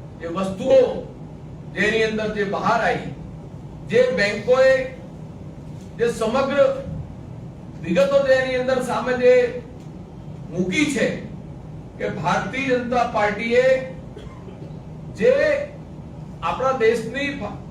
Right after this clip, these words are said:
ભારતીય રિઝર્વ બેંક આરબીઆઈ એ બે હજાર સત્તર માં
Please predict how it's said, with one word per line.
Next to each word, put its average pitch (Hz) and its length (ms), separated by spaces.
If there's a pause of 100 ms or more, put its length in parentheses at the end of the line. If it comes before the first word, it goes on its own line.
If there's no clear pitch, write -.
(480)
ભારતીય 185 360
રિઝર્વ 254 420
બેંક 220 400 (280)
આરબીઆઈ 240 560
એ 180 360 (920)
બે 240 160
હજાર 277 440
સત્તર 269 440
માં 285 520